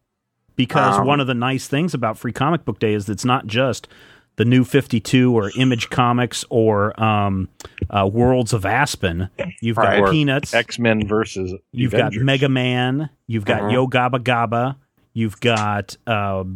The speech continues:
Speaker 1: Barnaby and Mister O'Malley. Uh,
Speaker 3: Uh.
Speaker 1: super, like, Superman Family Adventures.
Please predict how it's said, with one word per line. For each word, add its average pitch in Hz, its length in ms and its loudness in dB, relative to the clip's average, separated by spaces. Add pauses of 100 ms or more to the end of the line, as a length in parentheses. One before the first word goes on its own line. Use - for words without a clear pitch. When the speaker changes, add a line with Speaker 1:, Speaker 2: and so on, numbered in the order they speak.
(280)
Speaker 1:
Barnaby 110 840 0
and 113 120 0
Mister 120 300 -2
O'Malley. 117 800 0 (500)
Uh, 92 460 -2
Speaker 3:
Uh. 135 180 4
Speaker 1:
super, 127 400 2
like, 117 300 0
Superman 117 760 -2
Family 120 300 0
Adventures. 113 600 -2